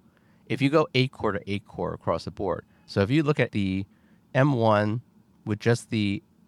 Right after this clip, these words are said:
eight-core C P U, eight-core G P U, and sixteen-core neural engine,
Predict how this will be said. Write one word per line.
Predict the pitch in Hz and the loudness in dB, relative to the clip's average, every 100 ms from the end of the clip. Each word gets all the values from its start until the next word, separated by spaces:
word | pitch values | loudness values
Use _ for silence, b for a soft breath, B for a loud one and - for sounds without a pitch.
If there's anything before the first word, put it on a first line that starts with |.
| _ - | _ 0
eight-core | 131 - 131 | 2 2 0
C | - 127 | 0 -6
P | 120 113 | -6 -2
U, | 110 101 - | 0 0 -2
eight-core | 110 - 120 104 | -4 -2 -2 0
G | 107 98 | -2 -2
P | 98 104 | -4 -4
U, | 98 90 90 - | -2 -2 -4 -6
and | 95 92 87 87 | -4 -2 -2 -4
sixteen-core | 104 - 104 - 98 87 | -6 -4 -8 -4 -4 -2
neural | 87 92 - | 0 0 0
engine, | - - - | -8 -14 -18